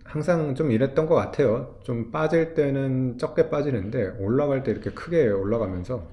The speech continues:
계속해서 고점을 경신해 나가는 게 이제 강세장이거든요. 그래서 지금도 여전히 강세장이 계속 진행되고 있다고 이렇게 봐야 될 것 같고요. 외국인이 이제 매수보다는 약간 매도 쪽이라서,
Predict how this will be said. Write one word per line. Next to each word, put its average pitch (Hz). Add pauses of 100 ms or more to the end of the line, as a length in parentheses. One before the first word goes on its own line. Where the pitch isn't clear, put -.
(380)
계속해서 120
고점을 117
경신해 101
나가는 98
게 92
이제 87
강세장이거든요. 92 (500)
그래서 92
지금도 110
여전히 101 (260)
강세장이 98
계속 -
진행되고 98
있다고 92
이렇게 92
봐야 90
될 98
것 110
같고요. 92 (760)
외국인이 135
이제 117 (140)
매수보다는 113
약간 101
매도 95
쪽이라서, 104